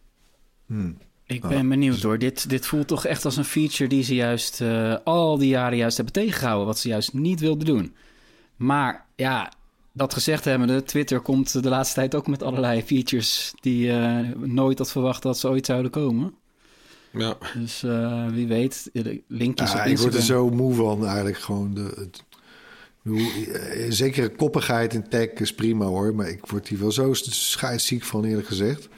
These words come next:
Speaker 1: Met links in bio, ja, alsof dat werkt. Of links in,
Speaker 2: Nee,
Speaker 1: eh, in
Speaker 2: ik heb nog
Speaker 1: story.
Speaker 2: nooit op
Speaker 3: Ja,
Speaker 2: een link
Speaker 3: precies.
Speaker 2: in bio geklikt.
Speaker 1: Jezus,
Speaker 2: Echt niet.
Speaker 1: jongens. En, en ik snap het wel, hoor, want dadelijk is ook Instagram natuurlijk één groot spamnest, maar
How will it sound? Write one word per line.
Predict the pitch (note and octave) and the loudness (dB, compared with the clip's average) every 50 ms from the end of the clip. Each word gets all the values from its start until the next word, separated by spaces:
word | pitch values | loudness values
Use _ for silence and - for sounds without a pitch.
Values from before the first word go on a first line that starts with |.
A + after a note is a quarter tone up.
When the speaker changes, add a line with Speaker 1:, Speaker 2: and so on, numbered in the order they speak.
| - - - - - - - - - _ _ _ _ _ | -20 -20 -20 -20 -20 -20 -20 -20 -20 _ _ _ _ _
Speaker 1:
Met | - F#2+ - G2+ | -16 -10 -6 -4
links | G2+ G2+ G#2 A2 A2 G#2+ - | -2 0 0 0 0 -2 -4
in | B2+ B2 G#2+ F#2+ E2+ | -4 -4 -4 -6 -4
bio, | - G#2+ G#2+ G#2 G#2+ G#2 G#2 G#2+ A2+ | -2 -2 0 2 2 2 2 2 2
ja, | G#2 F2+ | 0 -2
alsof | E2+ - F#2+ - G#2 F2+ | -4 -4 -6 -6 -6 -4
dat | E2+ G#2+ G#2 G2 - | -2 -2 -2 -2 0
werkt. | G#2 F#2+ F#2 F2 E2+ E2 - - | -2 -2 0 -2 -4 -8 -8 -12
Of | F#2+ E2+ F#2+ | -10 -6 -4
links | G2 G2+ G2+ G#2 F#2 - - | -4 -2 -2 -4 -4 -4 -2
in, | G2 | 0
Speaker 2:
Nee, | G#2 A#2 A2+ G2 | 0 0 2 0
Speaker 1:
eh, | F#2+ F#2+ | 0 -2
in | G2 G2+ | -2 -2
Speaker 2:
ik | - - | 0 0
heb | E3 D3+ | 2 2
nog | - - | 4 4
Speaker 1:
story. | - D3 D3+ | 4 4 4
Speaker 2:
nooit | E3+ F#3 G#3+ | 4 4 4
op | - | 4
Speaker 3:
Ja, | - D3+ | 6 6
Speaker 2:
een | D3+ | 4
link | E3 F3+ F3 | 6 4 6
Speaker 3:
precies. | - - F3 D3+ | 4 4 6 6
Speaker 2:
in | E3 | 6
bio | E3 D#3+ D#3 D3 | 6 6 6 4
geklikt. | C3+ - - C3+ B2 A#2 | 4 4 4 6 6 6
Speaker 1:
Jezus, | A#2 B2+ B2 A#2 C#3 | 6 4 4 4 4
Speaker 2:
Echt | B2 G2 | 4 4
niet. | G#2+ A2+ | 4 4
Speaker 1:
jongens. | A#2 A#2 A#2+ A#2 A2 G2 - - | 4 4 4 4 2 2 0 -2
En, | - - A#2 A#2 A#2 A#2 A2 | -4 -4 -4 -2 -2 -2 -2
en | G2+ G#2+ A#2 | -4 -4 -4
ik | A#2 G#2 - | -4 -2 -2
snap | - C#3 C3 A2+ | 0 0 0 0
het | C#3 A2 | 0 2
wel, | G#2 A2+ A2+ A2 G#2+ | 2 2 4 4 4
hoor, | G#2+ G#2+ G#2+ G#2 | 4 4 4 2
want | G#2 G2 G#2+ | 2 0 0
dadelijk | A2 A2 A2 G2+ - | 0 0 0 0 -2
is | A#2 G#2 - | -2 -2 -2
ook | A2+ A#2 - G#2+ | -4 -4 -4 -4
Instagram | A#2+ A#2+ A2 A#2 A2 A2+ A2 G#2 | -2 -2 -2 -2 0 0 -2 -2
natuurlijk | G2+ G#2 G#2 G2 F#2 G2+ | 0 -4 -6 -6 -4 -4
één | A2+ A2+ | -4 -4
groot | G2+ A2 G#2+ G2+ G2+ - | -2 -2 -2 -2 0 0
spamnest, | - - - - - - C3+ A#2 A2 A2 G#2 G2 F#2+ G#2 A#2 - - - - - | 0 0 0 -2 0 0 0 2 2 0 0 0 0 0 0 0 -2 -4 -6 -6
maar | G#2 G2+ G2 G2 G2 F#2+ - | -4 -2 -2 -2 -4 -6 -8